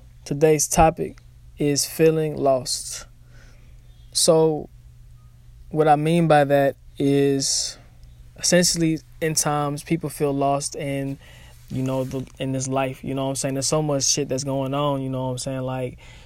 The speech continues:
people don't know what direction to look in. People don't know, you know, where they actually fit in life,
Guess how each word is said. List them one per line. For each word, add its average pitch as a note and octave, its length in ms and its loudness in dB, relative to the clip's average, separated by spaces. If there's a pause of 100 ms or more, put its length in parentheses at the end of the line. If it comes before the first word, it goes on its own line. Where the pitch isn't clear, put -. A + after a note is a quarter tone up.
(120)
people D3+ 220 0
don't D3 240 0
know D3 240 2
what D3 260 0
direction D3+ 340 0
to C3+ 80 0
look C#3 220 -2
in. C#3 260 -2
People D3+ 220 -4
don't C#3+ 240 -2
know, C#3 380 0 (600)
you D#3+ 100 0
know, C#3+ 520 0 (680)
where D#3+ 220 6
they D#3 80 4
actually D#3+ 320 0
fit D#3+ 320 0
in C#3 160 -4
life, C3 460 -6